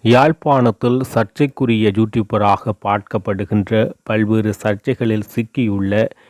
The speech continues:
எஸ் கே கிருஷ்ணா என்ற எஸ் கே பீலோக் நடாத்துகின்ற அந்த யூடியூபரினுடைய விடயங்கள் தொடர்பாக தற்போது பல்வேறு நபர்களும் பல்வேறாக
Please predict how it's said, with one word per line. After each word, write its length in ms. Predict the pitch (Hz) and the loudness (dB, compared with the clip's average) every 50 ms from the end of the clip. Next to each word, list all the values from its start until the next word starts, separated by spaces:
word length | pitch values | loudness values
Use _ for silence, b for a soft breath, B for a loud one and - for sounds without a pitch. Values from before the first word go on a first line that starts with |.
| b b b b | b b b b
எஸ் 220 | - 117 110 - _ | -4 -4 -4 -4 _
கே 140 | - 139 131 120 | 0 0 0 0
கிருஷ்ணா 400 | - 120 113 - _ - 117 110 110 | 0 -4 -6 -6 _ -2 0 2 2
என்ற 340 | 104 101 98 95 101 107 113 - | 2 0 0 0 0 -2 -2 0
எஸ் 360 | - - - - - - - _ | -2 -4 -4 -6 -8 -18 -20 _
கே 200 | - 139 131 131 | -4 0 0 0
பீலோக் 540 | 123 104 95 113 117 113 117 117 110 - - | 0 0 0 0 2 2 2 0 0 -2 -6
நடாத்துகின்ற 800 | 110 101 95 104 104 104 - - 117 - - 107 101 98 95 107 107 101 92 - B B B B B B | -6 -2 0 0 0 0 -2 -6 -10 -8 -4 -4 -4 -2 -2 -2 -2 -2 -2 -6 B B B B B B
அந்த 300 | _ 110 107 107 104 104 | _ -4 -2 0 0 -2
யூடியூபரினுடைய 1200 | 98 101 110 123 120 - 123 117 104 - - 110 104 107 104 101 98 90 101 101 98 98 101 101 95 | 0 0 -2 -2 -2 -2 -2 -2 -2 -2 -4 -4 -2 0 0 -2 0 0 -2 -2 0 -2 -2 -2 -2
விடயங்கள் 540 | 104 101 117 120 123 120 117 113 107 95 | -2 0 0 2 2 2 2 0 0 -2
தொடர்பாக 540 | 107 101 101 101 - - 101 95 - - 123 | -2 -2 -2 -2 -2 -2 -2 -2 -2 -6 -10
தற்போது 520 | 107 - 110 98 95 - 107 104 98 113 120 127 - - - _ _ | -6 -6 -6 -8 -6 -8 -6 -2 0 0 0 0 -2 -6 -12 _ _
பல்வேறு 580 | - 113 101 104 110 120 117 120 117 110 110 110 | -8 -6 -2 0 0 0 2 0 0 0 0 0
நபர்களும் 640 | 104 101 98 98 110 98 - 110 104 104 110 120 123 - | 0 0 0 -2 -4 -4 -4 -4 -2 -2 -2 -2 -4 -4
பல்வேறாக 760 | - 101 101 107 110 113 120 117 107 104 98 98 - - 113 | -6 -4 -4 -2 0 2 2 2 2 0 0 -2 -4 -8 -10